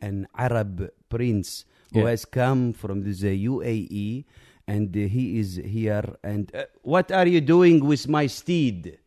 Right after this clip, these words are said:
Speaker 1: "That is for the Melbourne Cup."
Speaker 2: <laughs>
Speaker 1: Uh,
Speaker 2: Oh, they're just
Speaker 1: th-, he
Speaker 2: valeting
Speaker 1: sounds
Speaker 2: it.
Speaker 1: Egyptian, this guy. Doesn't sound U-, not authentic at all. Maybe I'll leave the <laughs> international flavor to, uh, the real <laughs> international people.
Speaker 2: Is he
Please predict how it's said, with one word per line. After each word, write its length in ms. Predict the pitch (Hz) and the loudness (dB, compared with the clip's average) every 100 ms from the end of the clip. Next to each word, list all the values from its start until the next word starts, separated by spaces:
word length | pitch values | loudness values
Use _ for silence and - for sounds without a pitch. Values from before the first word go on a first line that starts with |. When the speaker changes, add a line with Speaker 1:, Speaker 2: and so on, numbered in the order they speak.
| _ _ _ _ _ _ _ _ 107 | _ _ _ _ _ _ _ _ -8
Speaker 1:
"That 300 | 113 147 143 | -2 -2 -2
is 180 | 147 - | -4 -2
for 180 | 143 135 | -4 -2
the 160 | 135 | 0
Melbourne 520 | 139 139 135 127 120 110 | 0 0 -2 -2 -4 -4
Cup." 400 | 120 98 - _ _ _ _ _ _ _ _ - | -6 -6 -8 _ _ _ _ _ _ _ _ -14
Speaker 2:
<laughs> 140 | 98 | -10
Speaker 1:
Uh, 300 | 175 101 92 | -8 -6 -6
Speaker 2:
Oh, 60 | 104 | -6
they're 100 | 104 | -6
just 160 | 104 | -6
Speaker 1:
th-, 140 | 92 101 | -4 0
he 60 | 143 | 0
Speaker 2:
valeting 100 | - | 2
Speaker 1:
sounds 320 | 127 113 98 | 2 2 0
Speaker 2:
it. 40 | |
Speaker 1:
Egyptian, 420 | 104 107 - 98 87 | -2 -4 -4 -6 -6
this 160 | 87 | -8
guy. 200 | - 95 95 | -8 -8 -4
Doesn't 220 | 104 98 - | -4 -4 -4
sound 160 | 98 98 | -4 -4
U-, 200 | 95 101 | -4 -2
not 240 | 117 117 | -2 0
authentic 540 | 101 - 98 - 95 92 | -2 -4 -8 -8 -10 -8
at 100 | 87 | -8
all. 140 | 90 | -6
Maybe 360 | 101 101 95 98 | -4 -4 -6 -6
I'll 140 | 95 | -4
leave 240 | 101 104 | -2 -2
the 100 | 90 | -2
<laughs> 80 | 117 | -4
international 640 | - 190 - 254 262 - 254 | 0 0 2 2 2 0 -2
flavor 540 | - - 202 156 139 185 214 - - | -4 -2 -2 -2 -4 -4 -4 -4 -2
to, 220 | 151 127 | -2 0
uh, 120 | 120 | 0
the 160 | 107 110 | 0 -2
real 380 | 117 113 107 107 | -2 -2 -2 -6
<laughs> 80 | - | -4
international 720 | 175 160 - 139 - - 123 | -4 -4 -6 -10 -12 -14 -14
people. 420 | - 120 - - 110 | -14 -16 -16 -18 -4
Speaker 2:
Is 220 | 113 120 | -2 0
he 120 | 131 | -2